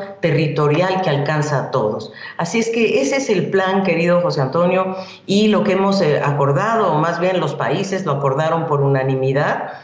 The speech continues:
lo cual para nosotros fue mu-, maravilloso. Pla-, claro que uno de los temas que también creemos debe fortalecerse, y ayer,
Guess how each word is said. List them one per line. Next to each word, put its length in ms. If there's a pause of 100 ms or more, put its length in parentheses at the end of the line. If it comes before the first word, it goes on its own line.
(140)
lo 200
cual 180
para 180
nosotros 480
fue 320
mu-, 300
maravilloso. 1000 (420)
Pla-, 260
claro 400
que 160
uno 200
de 80
los 220
temas 320
que 100
también 520
creemos 420
debe 220
fortalecerse, 680
y 120
ayer, 640